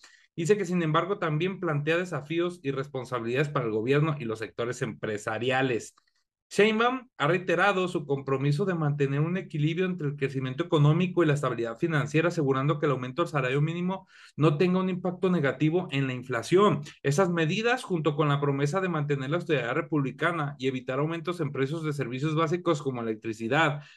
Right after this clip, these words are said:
gas doméstico, porque vamos a tener a marchas, eh, forzadas, <laughs> no forzadas, sino que a toda marcha, nuestras refinerías y por los precios de combustibles, gas, electricidad van a estar bajos. Entonces,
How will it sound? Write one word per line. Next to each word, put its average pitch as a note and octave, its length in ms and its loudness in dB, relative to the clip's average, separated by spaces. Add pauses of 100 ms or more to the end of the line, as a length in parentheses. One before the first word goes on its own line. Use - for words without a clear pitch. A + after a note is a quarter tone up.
(120)
gas C3+ 180 0
doméstico, E3 600 2
porque A#2 220 -2
vamos E3 240 0
a D3 80 -2
tener C#3+ 440 -2
a A2+ 180 -8
marchas, C#3+ 640 -2 (380)
eh, A2+ 160 0
forzadas, C#3+ 800 0
<laughs> - 300 -2
no D3 220 0
forzadas, G#2+ 580 -6
sino A2+ 300 -10
que - 80 -4
a A#2 100 -6
toda E3+ 240 2
marcha, A2 720 -4
nuestras G#2 340 -6
refinerías C3 880 -2
y F3 220 0
por C#3 160 -4
los A2 140 -4
precios B2+ 440 -2
de B2+ 120 -8
combustibles, B2+ 800 -2
gas, A#2+ 300 0 (280)
electricidad C#3 840 -2
van A2+ 200 -4
a A2 40 -8
estar A#2 340 -4 (340)
bajos. F#2+ 540 0 (280)
Entonces, F3 480 0